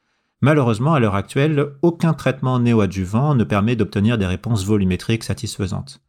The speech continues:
La radiothérapie préopératoire, qui est un standard dans la chirurgie des membres, a été testée dans le rétropéritoine dans un essai européen qui s'appelait stras zéro un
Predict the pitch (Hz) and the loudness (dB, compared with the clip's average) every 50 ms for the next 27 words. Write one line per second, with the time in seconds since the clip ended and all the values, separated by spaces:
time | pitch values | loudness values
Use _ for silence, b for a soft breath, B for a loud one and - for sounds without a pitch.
0 | _ _ _ _ _ _ _ - 104 101 92 123 127 127 135 135 135 127 113 120 | _ _ _ _ _ _ _ -4 -2 0 2 2 2 2 0 2 2 2 0 0
1 | 117 - 131 127 - - 117 101 101 110 98 90 90 - - 110 120 147 165 - | -2 -2 -4 -4 0 0 0 0 0 0 -2 -2 -4 -4 -2 -2 0 0 0 0
2 | 139 - - - - 113 98 - 95 92 92 - - - 135 131 123 127 127 117 | -2 -4 -8 -8 -6 -6 -2 0 -2 -2 -2 -4 -2 0 0 2 2 2 2 2
3 | 113 104 95 92 90 - - 95 87 82 82 80 90 87 107 147 143 104 92 90 | 2 0 -2 -4 -4 -6 -6 -6 -6 -6 -4 -4 -2 0 0 0 2 0 0 -2
4 | - - 90 - - 135 - - - 143 117 110 98 92 101 98 - - 104 98 | -2 -2 -4 -2 0 -2 -2 0 -2 0 0 0 0 0 -2 -4 -2 -4 -4 -2
5 | - 101 101 98 - 113 110 104 101 87 82 90 87 92 107 113 - - 127 - | -2 -4 -4 -4 -2 -2 0 0 0 -2 -2 0 0 2 2 0 0 -2 -2 0
6 | - 107 110 104 - - 104 104 107 107 107 107 - - - - - - 92 - | 0 0 0 0 0 0 0 2 4 4 2 2 -2 -6 -12 -16 -10 -10 -10 -8
7 | - 95 87 - - - - 139 131 113 107 107 110 95 90 - - - 98 104 | -6 -6 -6 -6 -6 -4 -2 0 0 0 -2 -4 -2 -2 -2 -2 -2 0 -2 0
8 | 131 139 | 0 -2